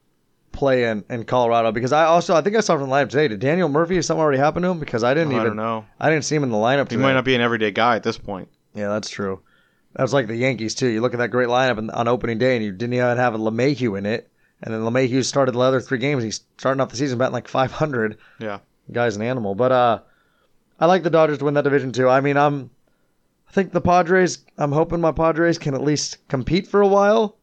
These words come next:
Speaker 1: But more so for them, it's gonna have to be for a wild card. And then, uh, Central, I like the Brewers again.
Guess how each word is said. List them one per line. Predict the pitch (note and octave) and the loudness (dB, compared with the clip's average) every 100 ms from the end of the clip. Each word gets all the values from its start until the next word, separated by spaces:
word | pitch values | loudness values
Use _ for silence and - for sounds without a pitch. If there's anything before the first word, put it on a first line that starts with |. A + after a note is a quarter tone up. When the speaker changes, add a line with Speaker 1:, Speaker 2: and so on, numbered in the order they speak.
| _ | _
Speaker 1:
But | D3 C#3 - | 0 0 0
more | C#3+ D3 E3 | 0 4 4
so | - D#3+ | 4 2
for | D3+ C#3+ | 2 0
them, | C#3+ C#3+ | 2 2
it's | C3 | 0
gonna | C#3 C3 | 0 0
have | A2 | 0
to | |
be | C3 | -2
for | B2+ B2 | 0 2
a | A2+ | 4
wild | B2 C3 - | 4 4 2
card. | A#2+ A2 A2 - _ _ _ _ _ _ _ | 0 2 0 -6 _ _ _ _ _ _ _
And | - C#3+ | -2 2
then, | D3 | 4
uh, | C#3+ C3 | 4 2
Central, | B2 F#3 F3+ F#3 D#3 C3+ - _ _ _ _ _ _ _ - | 2 2 4 4 4 2 -2 _ _ _ _ _ _ _ -6
I | D3+ | 2
like | E3+ E3 | 4 4
the | C3 | 0
Brewers | G#2+ A#2+ A#2 A2 | -2 0 2 0
again. | G#2+ G#2 | -2 -4